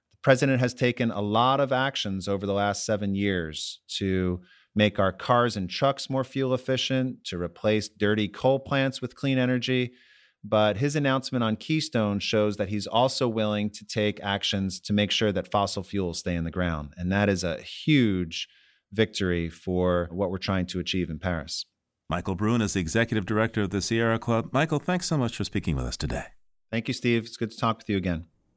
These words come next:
Speaker 2: Well, the president's decision to nix the Keystone X L pipeline comes against the backdrop of somewhat contradictory moves by his administration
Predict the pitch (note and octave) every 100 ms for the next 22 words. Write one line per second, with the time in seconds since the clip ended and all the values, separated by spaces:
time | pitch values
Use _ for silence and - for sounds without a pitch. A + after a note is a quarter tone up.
0 | _ _ - - - - D3+ B2+ - G#3
1 | G#3+ E3+ D3 - A#2+ D#3+ C#3 A2+ - F2
2 | A#2 D#3 - E2 - C3+ - G#2 G2 -
3 | F2+ E2 G#2+ A#2+ - C#2 B1 C#2 - F2+
4 | D2+ C#2+ F#2 F2+ - D2 - D#3 - A#1+
5 | - - C3 - - E3+ D#3+ - - D#3
6 | E3 C3 C3 G#3+ E3 G2 D2 A#1+ G2 -
7 | F#2 F#2 G2+ A2+ B2+ C#3 - E3+ F#3 C#2